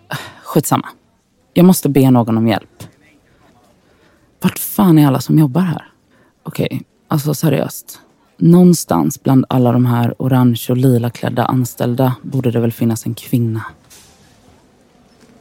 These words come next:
Finns inga kvinnor som jobbar här? Jag måste bara hitta en kvinna.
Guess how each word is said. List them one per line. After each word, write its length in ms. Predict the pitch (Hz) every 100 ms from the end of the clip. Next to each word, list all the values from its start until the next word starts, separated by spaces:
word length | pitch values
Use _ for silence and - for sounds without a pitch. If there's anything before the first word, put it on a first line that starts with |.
| _ _ _ _ _ _ _ _ _ _ _ - -
Finns 180 | 233 254
inga 180 | 233 196
kvinnor 500 | - 262 190 220 277
som 180 | 302
jobbar 240 | 285 156 135
här? 300 | 131 - 147 - _ _ _ _ _ _ _
Jag 160 | 190 185
måste 440 | 202 208 - -
bara 140 | 170 156
hitta 240 | 147 -
en 120 | 131
kvinna. 460 | - 139 123 135